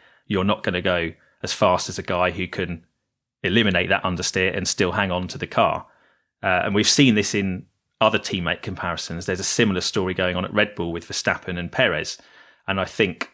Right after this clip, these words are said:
you know, you can equate those situations probably in the sense that Ricciardo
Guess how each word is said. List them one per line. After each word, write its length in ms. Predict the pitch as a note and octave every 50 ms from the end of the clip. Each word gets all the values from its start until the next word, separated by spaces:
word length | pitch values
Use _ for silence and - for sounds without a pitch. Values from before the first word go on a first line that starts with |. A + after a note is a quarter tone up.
| _ _ _ _ _ _ _
you 120 | - G2+
know, 80 | F2+ E2+
you 200 | E2 E2+ F#2 F2+
can 340 | - - G#2+ F2 F2+ F2+ -
equate 480 | - - - - - A#2+ A2 G#2 - -
those 200 | F#2 E2+ D#2+ -
situations 760 | - - - - - - E2+ E2 D#2+ - - D#2 D#2+ E2
probably 500 | - - - D#2+ E2+ E2 F2 F2 E2 E2+
in 60 | F2 F2
the 60 | E2+
sense 340 | - - F#2+ F2+ - - -
that 100 | - -
Ricciardo 600 | G2 G2 - - G#2+ F#2+ F#2+ F#2 F2+ F2+ F2 F2